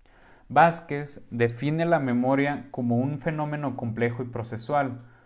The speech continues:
producto histórico y social, emergente de un contexto determinado, donde su estudio debe estar orientado a partir de cómo la, de cómo se expresa en la acción,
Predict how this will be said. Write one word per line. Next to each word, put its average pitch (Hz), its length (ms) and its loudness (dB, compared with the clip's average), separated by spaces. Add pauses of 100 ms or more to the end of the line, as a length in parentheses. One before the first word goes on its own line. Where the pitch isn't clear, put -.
(160)
producto 120 440 -2
histórico 156 600 -2
y - 20 -4
social, 107 540 -4 (500)
emergente 143 720 0
de 139 80 2
un 135 120 -2
contexto 151 540 -4
determinado, 143 1040 -2
donde 110 540 -2
su - 160 -8
estudio 120 680 -2
debe 123 220 2
estar 139 520 0
orientado 110 580 0
a 101 100 -4
partir 117 540 -4 (320)
de 113 180 -6
cómo 143 340 2
la, 135 240 0 (260)
de 120 260 -4
cómo 139 440 0
se - 140 -10
expresa 143 960 -4
en 113 180 -4
la 110 60 0
acción, 139 540 -6